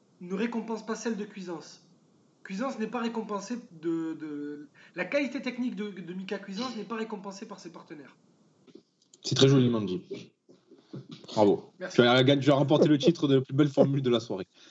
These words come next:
Speaker 1: Merci.
Speaker 2: <laughs> Messieurs, avant de, de, de passer à, à la, à nos onze fétiches, euh, une dernière, un dernier point sur ce match,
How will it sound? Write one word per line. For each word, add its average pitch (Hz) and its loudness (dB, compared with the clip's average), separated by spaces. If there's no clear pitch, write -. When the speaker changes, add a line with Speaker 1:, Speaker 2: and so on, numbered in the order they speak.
Speaker 1:
Merci. 175 -12
Speaker 2:
<laughs> - 4
Messieurs, 160 8
avant 175 8
de, 156 6
de, 147 6
de 143 4
passer 143 4
à, 143 6
à 127 6
la, 117 4
à 120 6
nos 123 4
onze 120 6
fétiches, 160 4
euh, 110 8
une 131 8
dernière, 160 8
un 156 6
dernier 165 8
point 175 4
sur 170 -2
ce - 4
match, 170 2